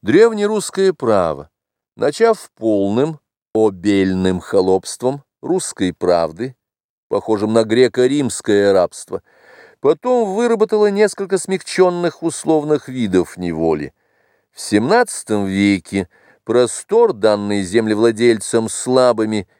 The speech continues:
или сословно-своекорыстными правительствами новой династии, помогал господствующим классам, пользуясь народным оскудением, посредством хозяйственных сделок сглаживать стеснительные для них условия этих видов холопства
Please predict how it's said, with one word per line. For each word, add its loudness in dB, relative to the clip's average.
или -2
сословно-своекорыстными 0
правительствами -2
новой 2
династии, -2
помогал 0
господствующим -4
классам, -2
пользуясь 0
народным 2
оскудением, -2
посредством -2
хозяйственных -2
сделок 2
сглаживать 0
стеснительные -2
для -2
них -4
условия 2
этих -6
видов -2
холопства -2